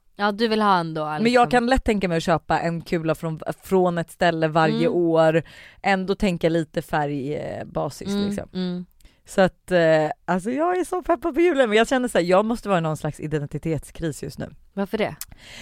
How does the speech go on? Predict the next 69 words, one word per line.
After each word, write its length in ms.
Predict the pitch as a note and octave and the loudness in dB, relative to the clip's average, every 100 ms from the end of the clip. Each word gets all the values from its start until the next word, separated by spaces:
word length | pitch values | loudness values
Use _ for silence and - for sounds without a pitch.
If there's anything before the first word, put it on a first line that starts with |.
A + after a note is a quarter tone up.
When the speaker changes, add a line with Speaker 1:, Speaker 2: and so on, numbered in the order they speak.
| - - | -18 -4
Speaker 2:
Nej, 80 | A#3 | -2
men 60 | A#3 | 0
för 80 | |
jag 120 | B3+ C4 | 0 0
känner 180 | A#3+ | 0
så 80 | F#3 | 0
här, 40 | F3+ | 0
varenda, 500 | G3+ - B3 A3+ - | 0 -2 -2 -2 -2
jag 300 | G3+ A3+ B3+ | 2 2 2
blir, 240 | B3+ A#3 - | -2 -2 0
eller 200 | C#3+ B3+ | 0 0
så, 80 | - | -2
eller 280 | - A#3+ | 0 0
så 120 | C#4 A3+ | 0 0
blir 120 | G#3+ | 2
jag, 120 | F#3 | 4
är 40 | |
jag 100 | F#3 | 4
bara 160 | F3 D#3+ | 4 2
så 100 | E3 | 0
här 40 | D3 | -2
väldigt 420 | E3+ D#3 D3 D3 | 0 0 -2 -4
mottaglig 500 | D#3+ D3+ - D3 C#3+ | -4 -4 -4 -4 -6
för 80 | D#3 | -8
inspiration. 640 | C#3 - D#3 G3+ B2 A#2 D3+ | -8 -6 -2 -2 -4 -10 -10
Speaker 1:
Mm. 280 | F3+ F#3+ G#3 | -8 -8 -8
Speaker 2:
För 180 | - G#3+ | 0 0
det, 80 | G3 | 2
alltså 220 | G#3+ A3 | 0 2
det 60 | A3 | 2
enda 180 | G#3+ C4+ | 4 2
jag 80 | |
vill 80 | A3+ | 2
göra 140 | G3+ E3+ | 2 0
nu 260 | A3 F3 | 0 -4
efter 180 | D#3 D#3+ | -4 -2
det 40 | |
här 60 | F#3 | -4
samtalet 480 | F#3+ D#3+ D3+ D3 - | -4 -6 -6 -8 -10
är 60 | |
sätta 280 | E3+ D3+ - | -8 -8 -8
mig 120 | D3+ | -12
och 60 | C#3+ | -12
skriva 240 | - C#3+ | -10 -8
ner 120 | C#3+ C#3 | -8 -8
vad 100 | C#3+ | -12
vi 60 | |
ska 240 | C#3 - - | -10 -4 -2
köpa 320 | G#3+ G#3 G#3+ | -2 -2 0
till 120 | A#3 | 2
alla. 300 | G#3 G3+ G#3+ | 2 2 0
Jag 80 | F#3 | -2
vill 80 | D#3 | -4
sätta 240 | E3 - | -8 -6
mig 80 | D#3+ | -6
och 40 | |
göra 60 | D3+ | -6
ett 100 | - | -8
schema 400 | - F#3 F3+ G#3+ | -6 -4 -2 -4
vad 140 | F3+ | -4
vi 80 | D#3 | -6
ska 140 | - | -4
göra 80 | D#3 D3 | -4 -4
med 100 | C3 | -4
barnen 460 | G#3 G#3+ A#3 A#3 | 0 0 0 0
varje 220 | A3 G3+ | 0 -2
s-, 160 | F#3 - | -2 -4
advent. 600 | F3 D3+ A#3 B3+ C4 - - | -6 -2 -2 -2 -6 -10 -8
Speaker 1:
Ja. 340 | F#3+ F#3 F#3+ | -6 -4 -6